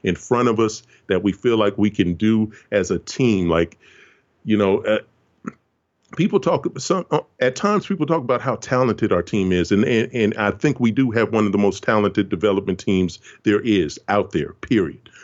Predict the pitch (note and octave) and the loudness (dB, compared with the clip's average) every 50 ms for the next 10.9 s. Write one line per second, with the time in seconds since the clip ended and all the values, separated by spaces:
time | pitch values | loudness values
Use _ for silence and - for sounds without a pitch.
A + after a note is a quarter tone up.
0 | - - _ - F#2+ F#2+ G#2 A#2 - - - A2 G#2 G#2+ - - _ _ _ _ | -20 -10 _ 0 2 2 2 0 -2 -4 -2 0 0 0 -2 -6 _ _ _ _
1 | _ _ - A2+ C3+ D#3 C3 - - F3 E3 G3 G3+ F#3+ E3+ D3+ C#3 A#2+ G#2 G2+ | _ _ -2 0 0 0 0 -2 -4 -2 -2 0 2 2 2 0 0 -2 -2 -2
2 | A2+ C3 C#3+ D3 C#3+ C#3+ C3+ C3+ A2 A2 A#2 A#2 - - A2 G#2+ G#2+ G#2+ - - | 0 0 0 0 0 0 0 0 0 0 0 0 0 0 -2 -2 -2 -2 -4 -2
3 | - F#2+ F#2 F#2 F#2 F#2+ F#2 F#2 - - C3 B2+ A#2 A#2+ E3 F#3 F#3 E3 F#2+ D#2+ | 0 0 2 2 2 0 0 -2 -4 -4 -6 -4 -2 -2 0 0 0 -2 -2 -2
4 | - B2+ C3+ D#3+ F#3+ C3+ D#3 C#3+ A#2 B2+ B2 - - D3 C3+ C3 B2+ B2 B2 - | -2 -2 -2 -2 -4 -2 -2 0 0 -2 -2 -2 -2 -2 -2 0 0 -2 -2 0
5 | C3 B2+ B2 A2+ A#2+ A#2 - - B2+ A2+ A#2+ A#2+ A2+ A#2 C3 C3 C3 - E3 F3 | 0 0 2 2 0 -2 -2 0 0 2 2 2 2 2 0 -2 -2 -2 -2 -2
6 | E3+ - - - C3+ C3+ C3 - C#3 C3 B2 G#2 G#2+ A#2 A#2+ A#2 A#2+ A2+ G#2 C#3 | -2 -2 -4 -2 -2 -2 -2 0 -2 -2 -2 0 0 0 2 2 0 0 0 0
7 | C#3+ C3 G2 F#2 F#2 F#2 - F#2 F2 - - - D3+ C3 - - A#2+ B2 A#2+ - | 0 2 2 0 0 0 -2 -4 -4 -4 -2 -2 -2 0 0 0 0 0 -2 -2
8 | - A#2+ A2+ G2+ F2 F#2+ F2+ F2+ - - - - - - _ A2+ G2+ G2 F#2 - | 0 0 0 2 2 0 0 0 -2 -4 -12 -20 -20 -6 _ 0 0 0 0 -2
9 | - - B2 A2 A2 A#2 A2 A2 G#2 G2 G2 G#2 G#2+ - A#2+ F#2 F#2 A2+ A2 G#2+ | -4 -4 -4 -4 -2 0 2 2 2 2 0 -2 -2 -4 -4 -2 0 0 0 2
10 | G2+ G2+ G2+ - - G#2 G2+ G2+ F#2+ - G#2+ G2 F#2 B2+ D3+ F#3 A2 E2+ | 2 0 0 0 -2 0 0 -2 0 0 -2 -2 0 0 0 0 0 -2